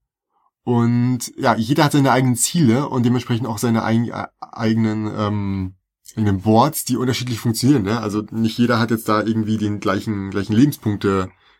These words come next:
äh, Feld irgendwie, ich sterbe und sowas alles. Also eine Höhle hat halt keine Lebenspunkte, die versucht sich auszubreiten und irgendwann zusammenzustürzen. Und das erreicht sie nur, indem sie groß genug wird.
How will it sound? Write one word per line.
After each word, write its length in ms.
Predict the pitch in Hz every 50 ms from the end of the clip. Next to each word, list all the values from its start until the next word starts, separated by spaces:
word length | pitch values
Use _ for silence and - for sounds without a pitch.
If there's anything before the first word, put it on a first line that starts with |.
| _ _ _ _
äh, 480 | 107 101 98 98 95 92 92 95 90 -
Feld 400 | - - 117 110 110 113 110 117
irgendwie, 480 | 117 113 113 110 98 104 107 104 101
ich 220 | 107 104 110 107 -
sterbe 420 | - 107 107 120 127 135 131 123 127
und 120 | 131 123
sowas 260 | 123 139 143 143 -
alles. 300 | 127 127 135 139 - 110
Also 320 | 110 95 104 98 101 - -
eine 220 | - 110 110 107 104
Höhle 220 | 120 135 123 117
hat 80 | 127 -
halt 120 | 135 113
keine 120 | 113 107 101
Lebenspunkte, 500 | 104 120 123 - - - 98 87 92 92
die 60 | -
versucht 260 | - 98 107 107 -
sich 160 | - - -
auszubreiten 720 | - 120 117 - - 123 110 110 117 117 117 131 139 139 - _ - - - - - - _
und 140 | - 110 -
irgendwann 240 | 123 117 117 113 110
zusammenzustürzen. 680 | - 110 123 139 - - 104 - - 95 87 - 98 85
Und 40 |
das 120 | 87 92 98
erreicht 240 | 101 95 98 95 -
sie 80 | 104
nur, 180 | 98 107 113 107
indem 160 | 95 104 107
sie 140 | 95 98 95
groß 200 | - 113 110 110
genug 240 | - 117 127 113 104
wird. 240 | 95 90 85 80